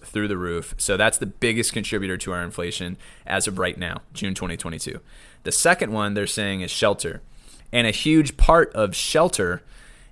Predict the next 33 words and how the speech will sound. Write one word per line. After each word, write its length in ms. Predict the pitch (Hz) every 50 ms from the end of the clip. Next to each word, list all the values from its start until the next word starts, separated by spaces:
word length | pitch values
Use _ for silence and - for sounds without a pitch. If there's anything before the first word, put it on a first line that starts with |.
| -
is 540 | - 107 104 107 104 101 101 101 98 98 - -
this 240 | 95 110 110 107 -
subsection 920 | - - - 147 151 170 156 - - 120 104 95 - - - 101 95 95
beneath 380 | - 110 107 104 98 95 - 101
it 120 | 92 -
that's 200 | 95 98 90 -
called 340 | - - 110 107 104 98 98 - - - - - - _ _ _ -
owner's 520 | 117 123 131 143 156 156 156 165 165 - -
equivalent 720 | 113 104 - - - 127 117 120 123 120 117 - - - -
rent. 520 | - 92 90 92 90 92 - - - - - - - - - - - - - -
And 200 | 117 113 110 110
this 160 | 120 127 -
is 100 | 151 143
something 340 | - 147 143 135 147 143 135
that 160 | 127 113 104
we 180 | 110 131 139 139
only 280 | 139 135 127 123 120 113
read 280 | 107 113 113 110 104
here 340 | 101 - 113 104 104 101 95
in 180 | 90 - 104 98
America. 600 | 95 110 123 135 135 131 131 135 127 123 120 - - - - - - - - - - - - - - - - - - - -
This 200 | 120 113 117 -
is 80 | 107
something 360 | - 117 104 - 113 107 104 101
that 300 | 101 98 95 90 - -
Europe 460 | - 107 110 110 110 107 101 - -
does 180 | - 107 90 -
not 420 | 98 98 101 101 107 113 - -
factor 420 | - - 117 117 120 - - 123 120
into 220 | 120 123 123 -
their 160 | 120 120 120
inflation 480 | 120 120 - - 120 120 117 - 127 123
rate, 300 | 120 120 120 120 -